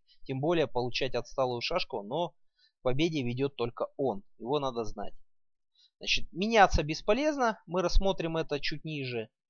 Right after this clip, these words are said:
А на ход А Б четыре мы меняемся назад. И на ход Е Д четыре играем Ц Б шесть. Поставили двойную угрозу. Либо грозим прорваться в дамки ходом Б Ц пять,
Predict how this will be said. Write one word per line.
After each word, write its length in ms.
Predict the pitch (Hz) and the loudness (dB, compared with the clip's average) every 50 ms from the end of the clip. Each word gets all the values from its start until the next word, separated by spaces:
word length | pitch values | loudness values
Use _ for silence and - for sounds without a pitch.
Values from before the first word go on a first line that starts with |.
| _ - - _ _ - | _ -2 -2 _ _ -2
А 120 | - 156 | 0 2
на 80 | 175 196 | 2 2
ход 280 | - - 214 208 - | 2 2 2 6 6
А 80 | 185 180 | 6 6
Б 140 | 180 202 202 | 6 4 0
четыре 400 | - - - - 302 294 254 185 | 0 0 -2 -2 -2 -2 -2 -2
мы 140 | 156 160 | -4 -4
меняемся 560 | 160 160 165 170 170 156 139 135 127 - - 127 | -2 -2 0 0 0 0 -2 2 6 6 4 4
назад. 340 | 147 170 190 240 262 - - - - _ _ _ _ _ _ _ _ _ _ _ _ _ _ _ _ - | 2 -4 -2 -2 0 0 -2 -4 -8 _ _ _ _ _ _ _ _ _ _ _ _ _ _ _ _ -10
И 180 | 285 190 202 | -6 -4 -4
на 340 | 185 175 175 165 160 160 151 - - _ _ _ | -2 -2 0 0 0 -2 -2 -4 -6 _ _ _
ход 440 | - - - 208 208 208 196 - - - | -20 -6 -2 0 2 2 0 -2 -6 -10
Е 220 | - 143 170 190 180 | -8 -6 -4 -2 -2
Д 120 | 175 180 | -2 -2
четыре 460 | - - - - - 262 262 196 143 | 0 2 2 2 2 0 0 0 -2
играем 340 | 123 127 143 160 156 139 113 | -2 0 0 0 0 -2 -4
Ц 140 | - - 131 | -6 -8 -8
Б 120 | 120 113 101 | -8 -8 -8
шесть. 460 | - - - - - - - - _ _ _ _ _ _ _ _ _ _ _ _ _ _ _ _ | -10 -10 -12 -14 -16 -18 -20 -20 _ _ _ _ _ _ _ _ _ _ _ _ _ _ _ _
Поставили 540 | - 143 - - - 202 196 190 175 151 143 | -6 -4 -4 2 6 6 6 6 6 2 -2
двойную 400 | 135 120 120 131 139 143 147 131 | -2 -2 -2 -2 -2 -2 -4 -4
угрозу. 540 | 123 113 110 113 110 101 98 98 95 87 - - - _ _ _ _ - | -4 -4 -4 -4 -4 -4 -4 -6 -8 -10 -12 -16 -20 _ _ _ _ -8
Либо 320 | 147 156 160 143 127 120 | -6 -4 -2 0 -2 -2
грозим 420 | 117 127 139 143 139 143 139 123 - | -2 -2 -4 -4 -4 -4 -6 -6 -4
прорваться 520 | - 131 131 139 143 143 139 - - 156 | -4 -4 -2 0 0 0 2 4 2 2
в 60 | 160 | 2
дамки 380 | 180 214 247 269 - - 233 - - | 2 0 2 0 0 -4 -6 -8 -8
ходом 320 | 202 196 175 180 170 156 | -6 -4 -4 -4 -4 -4
Б 120 | 143 151 | -4 -6
Ц 160 | 147 - - 143 | -6 -8 -10 -12
пять, 300 | - - 139 131 123 | -8 -6 -6 -4 -6